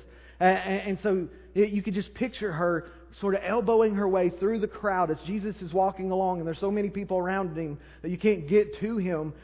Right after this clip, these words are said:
And so she's elbowing around, touching everyone, right, against the law, but she's doing it anyway. And she gets just close enough to reach her hand out, just to barely touch the edge of his garment.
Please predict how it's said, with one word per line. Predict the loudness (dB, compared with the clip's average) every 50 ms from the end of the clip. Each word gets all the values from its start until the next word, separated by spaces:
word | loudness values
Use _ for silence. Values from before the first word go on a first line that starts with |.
| -20 -16 -14
And | -14 -10 -10
so | -10 -8
she's | -6 -4 -4 -6 -4 -4
elbowing | 0 2 2 2 4 4 4 4 4 4 2
around, | 2 0 0 0 -2 -4 -2
touching | 0 0 0 2 0 0 2 4
everyone, | 4 4 4 2 0 0 -2
right, | -2 0 2 2
against | 0 0 0 -2 -2 -2 -2
the | 0
law, | 0 2 4 4 4 4 2
but | 0 -4 -6
she's | -8 -10 -4
doing | -2 0 0 0
it | 0 0 0 2
anyway. | 2 2 2 2 2 2 0 0 -2 -4 -10 -18 -20 -18 -18
And | -14 -12
she | -10 -2
gets | 0 0 -2 -2 -8 -12 -12 -12 -10
just | -10 -8 -6 -6 -8 -10 -12 -6
close | -2 0 0 0 0 -2
enough | -4 -4 -4 -4
to | -2 -2
reach | -2 -2 -2 -4 -4
her | -4 -4
hand | -2 -2 -4 -2 -2 0
out, | -2 -2 -2 -6 -10 -16 -20 -20 -20 -20 -20 -20 -20 -20 -20
just | -20 -20
to | -18 -12
barely | -10 -10 -8 -8 -10
touch | -8 -8 -10 -10 -10 -14 -18 -20 -20 -20 -20 -20 -20 -20 -20 -20 -20 -20 -12 -10
the | -10 -10 -8
edge | -10 -8 -8 -10 -10 -12 -16 -16
of | -16 -14 -14 -16 -18 -20 -20
his | -20 -16 -16 -16 -16
garment. | -16 -16 -16 -14 -14 -16 -18 -20